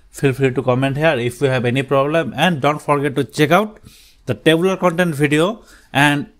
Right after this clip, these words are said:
nested accordion video from the video description.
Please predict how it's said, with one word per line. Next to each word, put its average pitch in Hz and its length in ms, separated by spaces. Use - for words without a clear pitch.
nested 156 460
accordion 147 520
video 127 540
from 139 320
the 165 100
video 135 400
description. 135 680